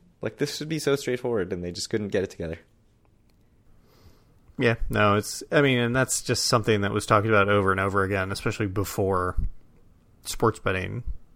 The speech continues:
Speaker 2: came to Atlantic City officially, is just what a missed opportunity this was, that they had this window.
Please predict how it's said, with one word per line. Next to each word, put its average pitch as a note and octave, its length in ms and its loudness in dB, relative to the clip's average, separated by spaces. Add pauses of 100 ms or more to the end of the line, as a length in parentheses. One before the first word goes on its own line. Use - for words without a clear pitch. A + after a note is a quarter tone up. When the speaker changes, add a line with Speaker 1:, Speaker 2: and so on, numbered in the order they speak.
(1400)
Speaker 2:
came G2+ 320 2
to G2+ 140 0
Atlantic F#2 340 -4
City A#2+ 400 -4
officially, A2+ 600 -2 (960)
is G#2+ 160 -2
just - 320 -4
what G#2 220 4
a G2 60 2
missed F#2+ 300 2
opportunity B2+ 540 0
this E3 200 -2
was, C3+ 420 -2
that B2+ 200 -6
they B2+ 100 4
had A#2 180 0
this A#2 180 -4
window. G#2+ 520 2